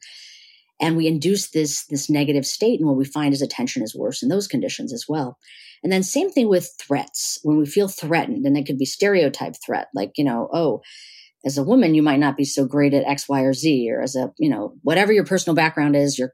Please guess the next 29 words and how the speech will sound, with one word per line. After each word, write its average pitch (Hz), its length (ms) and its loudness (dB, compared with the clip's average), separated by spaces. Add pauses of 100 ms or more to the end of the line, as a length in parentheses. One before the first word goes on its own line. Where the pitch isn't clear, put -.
(160)
you're, 135 160 0
you're 143 180 0
disadvantaged 151 720 0
in 127 100 2
this 123 220 -4
way, 98 400 -2 (340)
et 143 120 -2
cetera. 92 400 -6 (420)
We 165 80 -4
can 156 140 0
stereotype, 151 800 0
um, 123 440 -2 (720)
different 147 280 -2
assumptions 208 480 0
that 170 100 -2
people 165 220 -4
have, 139 280 0
and 131 100 0
then 127 140 0
that 139 280 -2
feels 160 260 0
threatening 165 420 0
to - 100 -6
us 143 280 -6
and 135 120 -4
preoccupies 190 680 0
us, 131 220 -6
and 135 120 -6
frankly, 131 480 0